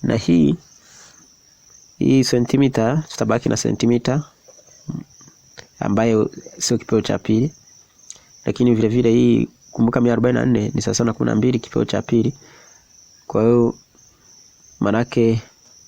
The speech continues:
Kama ni kumi na mbili kipeo cha pili, maana yake tuta-, atabaki-, tutabakia na kumi na mbili mmoja wapo.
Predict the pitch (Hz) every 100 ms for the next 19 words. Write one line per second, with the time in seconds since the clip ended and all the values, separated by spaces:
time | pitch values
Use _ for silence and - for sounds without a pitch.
0 | _ _ _ _ _ _ _ _ _ _
1 | _ _ _ _ _ _ - - 123 120
2 | - 123 113 123 - 123 113 110 131 110
3 | 110 120 117 - - - - - _ _
4 | - 117 110 107 - - - 110 110 -
5 | 113 - 117 101 101 107 95 95 98 92
6 | 95